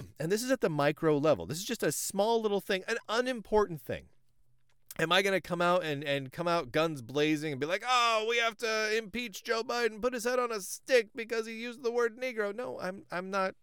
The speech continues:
I'm not going to. He was clearly referring to Satchel Paige in a historical cons-, context in which the, it, at which point the word Negro was used regularly, both, both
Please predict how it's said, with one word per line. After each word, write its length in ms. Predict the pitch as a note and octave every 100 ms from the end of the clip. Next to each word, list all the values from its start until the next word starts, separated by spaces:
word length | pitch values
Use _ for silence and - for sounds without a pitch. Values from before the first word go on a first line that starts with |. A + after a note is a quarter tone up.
| _
I'm 120 | D#3+
not 180 | F3 D#3
going 340 | A#3+ B3+ G3 A2
to. 260 | G#2 E2 - _ - - -
He 100 | G3+
was 140 | A3+ -
clearly 640 | - A#3+ C4 C4 B3 A3+
referring 680 | G3+ F#3+ - D#3+ D#3+ D3+ D#3
to 320 | D3+ C#3 D3 D3
Satchel 480 | - B2 C#3 F#3
Paige 500 | F3 C3 A2+ A#2 A#2+ - - - _
in 140 | D3+ D#3
a 80 |
historical 680 | F3 F3+ - A#2 C3 D3 F#3
cons-, 480 | E3+ D#3 C3+ B2+ - -
context 640 | - C#3+ C#3 B2 A2+ A2+ -
in 160 | B2+
which 280 | B2+ C#3+ -
the, 120 | F#3+ -
it, 180 | B2+ C#3+ -
at 240 | C3 D3+
which 300 | E3 F3 -
point 380 | - G#3+ E3 D3 - - -
the 100 | D#3+
word 320 | C#3 B2 D3+
Negro 480 | B2+ G#2+ B2 A#2+ D#3+
was 240 | D3+ D#3 F#2+
used 340 | G#2 B2+ C3
regularly, 800 | C3+ C4 A#3+ F3 C#3+ A#2+ G#2 F2+
both, 420 | F#2 D3 D#3 - C3
both 420 | A#2 C3+ C#3